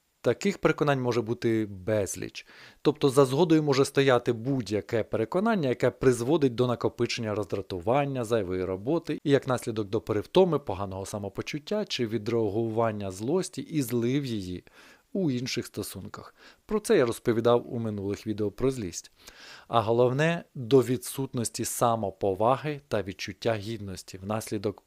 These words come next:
прогинання меж, особливо якщо це систематично та маніпулятивно. Це те, що стосується сорому.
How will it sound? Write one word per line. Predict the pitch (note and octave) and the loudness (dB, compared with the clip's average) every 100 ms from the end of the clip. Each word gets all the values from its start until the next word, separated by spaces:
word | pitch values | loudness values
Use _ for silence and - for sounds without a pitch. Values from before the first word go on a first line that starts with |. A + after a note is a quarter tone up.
| - | 0
прогинання | C#3 A2+ A2+ G#2+ G2 G2 G2+ | 2 2 0 -6 -6 -6 -6
меж, | G2 F2+ D#2 - - - - | -6 -6 -8 -12 -16 -20 -10
особливо | B2 D#3+ F#3 E3 | -6 0 4 6
якщо | B2+ - B2+ | 4 2 -4
це | - A#2+ | -4 -6
систематично | - - A2 G2+ - C#3 - C3+ | -6 -6 -6 -6 -4 -6 -6 -10
та | - A2+ | -6 -6
маніпулятивно. | G#2+ G#2+ A#2 A2 - F#2 F2+ G2+ _ _ | -6 -6 -4 -4 -4 -10 -12 -18 _ _
Це | - | -2
те, | B2 A#2 G#2 | 0 0 -2
що | - | -4
стосується | F#2+ - - G#2 F#2+ G#2+ | -8 -10 -6 -6 -6 -8
сорому. | G2+ - A2+ F#2+ E2+ - | -6 0 0 0 -8 -14